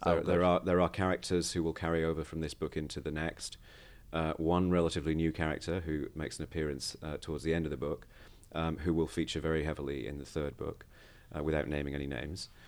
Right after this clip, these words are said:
Speaker 2: Um, so yes, there will be th-, this book,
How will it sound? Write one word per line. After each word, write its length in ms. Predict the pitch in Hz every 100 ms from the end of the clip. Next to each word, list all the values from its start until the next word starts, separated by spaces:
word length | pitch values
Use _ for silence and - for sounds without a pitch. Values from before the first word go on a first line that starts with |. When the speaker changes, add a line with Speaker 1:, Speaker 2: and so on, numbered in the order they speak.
| - - - - -
Speaker 2:
Um, 360 | 85 85 85 87
so 160 | 107
yes, 320 | 104 110 80 -
there 120 | 90
will 160 | 98
be 180 | 92 90
th-, 400 | 82 90 - 71
this 220 | 85 113 -
book, 360 | 107 - -